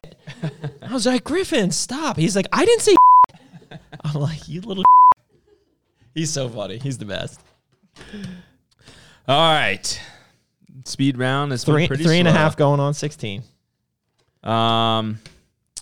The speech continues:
Speaker 2: Carl wants to know, what is your favorite prep moment and your favorite stage moment? And then we're moving on to my questions.
Speaker 1: I thought it was pretty cool when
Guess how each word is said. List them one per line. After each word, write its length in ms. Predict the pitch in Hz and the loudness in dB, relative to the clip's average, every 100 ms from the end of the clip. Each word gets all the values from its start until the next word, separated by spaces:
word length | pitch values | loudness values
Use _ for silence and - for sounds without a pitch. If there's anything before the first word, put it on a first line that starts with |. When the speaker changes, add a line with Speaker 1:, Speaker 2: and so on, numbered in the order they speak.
| _ _ _ _ _ _ _ _ _ _ _ _ _ _ _ _ - | _ _ _ _ _ _ _ _ _ _ _ _ _ _ _ _ -4
Speaker 2:
Carl 320 | 165 190 190 | 2 4 2
wants 180 | 180 - | 0 -2
to 60 | |
know, 180 | 151 135 | 0 2
what 120 | 127 | 2
is 80 | 117 | 0
your 100 | 107 | -4
favorite 520 | - 143 139 151 - | -4 0 2 2 -2
prep 280 | - 147 - | 0 0 0
moment 440 | 127 123 120 113 - _ | -4 -4 -4 -8 -12 _
and 120 | 104 101 | -14 -12
your 100 | 90 | -12
favorite 560 | - 117 117 113 104 | -6 -4 -2 -4 -6
stage 720 | - - - 117 107 107 90 | -8 -8 -6 -4 -2 -4 -6
moment? 340 | 87 85 80 - _ _ _ _ _ _ _ _ _ _ _ _ - | -12 -14 -14 -18 _ _ _ _ _ _ _ _ _ _ _ _ -18
And 640 | - - - - - 95 | -16 -16 -16 -20 -14 -8
then 180 | 104 101 | -8 -8
we're 60 | 95 | -8
moving 300 | 95 85 80 | -10 -10 -12
on 160 | 76 - - - - - | -14 -16 -20 -20 -20 -20
to 80 | - | -18
my 200 | 71 57 | -16 -14
questions. 640 | - 65 - - - - _ _ _ _ _ _ _ | -12 -12 -14 -18 -18 -18 _ _ _ _ _ _ _
Speaker 1:
I 60 | 127 | -6
thought 160 | 175 285 | -2 -2
it 40 | |
was 120 | 370 | -2
pretty 240 | - 165 151 | -4 -4 -4
cool 460 | - 123 117 156 | -4 -4 -2 -4
when 400 | - 113 110 107 | -6 -8 -8 -10